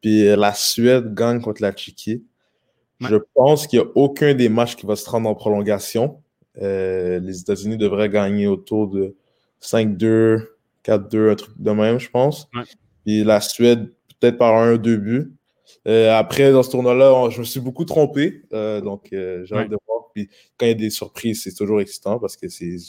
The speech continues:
Speaker 1: jamais les mêmes qui vont gagner. Donc, tant mieux. Mais je pense que là, il y aura un rendez-vous, euh, Suède, euh, fin-, et puis États-Unis en, en finale.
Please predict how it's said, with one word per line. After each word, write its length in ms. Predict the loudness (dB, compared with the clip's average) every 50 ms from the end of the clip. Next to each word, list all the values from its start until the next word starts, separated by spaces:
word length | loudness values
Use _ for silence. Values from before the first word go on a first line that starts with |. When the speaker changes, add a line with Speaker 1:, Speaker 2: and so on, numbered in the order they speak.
| -20 _ _ -10
Speaker 1:
jamais 260 | -8 -8 -8 -8 -8
les 60 | -8
mêmes 180 | -8 -8 -8 -10
qui 120 | -10 -10
vont 80 | -10 -8
gagner. 300 | -6 -6 -4 -4 -4 -4
Donc, 160 | -4 -6 -8 _ _ _
tant 180 | -2 0 0 2
mieux. 180 | 2 0 0 -2 -4 _ _ _ _ _ 2
Mais 100 | 2 2
je 100 | 4 2
pense 240 | 2 2 2 0 2
que 120 | 2 4
là, 360 | 6 6 6 6 4 2 0 -8 -10
il 60 | -4
y 60 | -4 -4
aura 180 | -2 -2 -2
un 80 | -2 -2
rendez-vous, 520 | -2 -4 -4 -4 -6 -6 -6 -4 -2 0
euh, 140 | 0 0 0
Suède, 400 | -2 -6 -6 -4 -4 -4 -4 -4
euh, 180 | -6 -6 -6 -6
fin-, 400 | -10 -12 -20 -20 -16 -12 -12 -12 -12 -10
et 140 | -10 -10 -10
puis 200 | -10 _ -10 -10
États-Unis 440 | -8 -6 -8 -8 -8 -10 -8 -6 -6
en, 240 | -6 -6 -6 -10 -12 _
en 100 | -16 -16
finale. 300 | -14 -10 -10 -10 -10